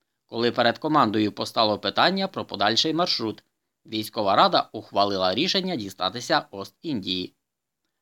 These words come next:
Та на мандрівників чекала зовсім негостинна зустріч представників конкуруючої Ост-Індської компанії,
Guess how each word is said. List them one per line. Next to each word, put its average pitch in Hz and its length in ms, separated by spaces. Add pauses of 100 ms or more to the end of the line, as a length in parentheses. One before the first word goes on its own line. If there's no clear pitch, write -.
Та 101 280
на 110 180
мандрівників 104 760
чекала 156 480
зовсім 110 460
негостинна 117 680
зустріч 131 520
представників 98 880
конкуруючої 127 920
Ост-Індської 107 960
компанії, 113 680